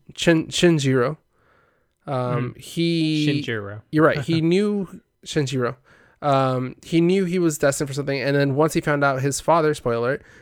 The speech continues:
Speaker 1: was the original Ultraman, he realized, "Oh, that explains it. <laughs> I'm supposed to be a
Speaker 2: Mm-hmm.
Speaker 1: hero." Um, some of the,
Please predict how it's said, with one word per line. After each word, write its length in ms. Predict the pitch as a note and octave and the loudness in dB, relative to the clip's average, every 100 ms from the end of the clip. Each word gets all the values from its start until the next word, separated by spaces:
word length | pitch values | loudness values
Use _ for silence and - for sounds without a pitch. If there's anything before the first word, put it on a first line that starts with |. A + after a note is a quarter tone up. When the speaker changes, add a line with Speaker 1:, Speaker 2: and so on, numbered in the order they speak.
| _ | _
Speaker 1:
was 260 | D#3+ C#3+ C3+ | 0 2 2
the 60 | C#3 | 0
original 280 | C#3 C#3 G#3+ | -2 0 2
Ultraman, 440 | A#3+ E3+ D#3+ D3+ | 2 2 2 2
he 100 | D#3+ | 4
realized, 440 | E3+ E3 D3+ - _ - _ _ - - | 6 8 6 4 _ -20 _ _ -14 4
"Oh, 420 | C#4 D#4 E3+ A#2 _ _ _ _ _ | 8 10 10 4 _ _ _ _ _
that 140 | D#3 A3+ | 0 0
explains 480 | - - C3 B2+ D#3 | 0 -2 0 4 4
it. 260 | G#3+ _ - - - | 4 _ -16 -16 -16
<laughs> 340 | - _ - - | -20 _ -18 -4
I'm 120 | F#3 | -4
supposed 320 | D#3 - C#3 | -2 -2 -2
to 60 | D#3+ | 2
be 100 | F3 | 2
a 20 | |
Speaker 2:
Mm-hmm. 80 | F3+ | 2
Speaker 1:
hero." 380 | A3 C3+ B2 C3+ _ _ _ _ _ _ _ _ _ _ _ _ _ _ _ _ _ - | 2 0 -4 -14 _ _ _ _ _ _ _ _ _ _ _ _ _ _ _ _ _ -6
Um, 480 | C#3 C3+ C3+ C3 C3 _ | -4 -2 -4 -8 -12 _
some 160 | - F#3+ | -8 -6
of 60 | |
the, 340 | F#3 E3 C#3+ | -6 -8 -14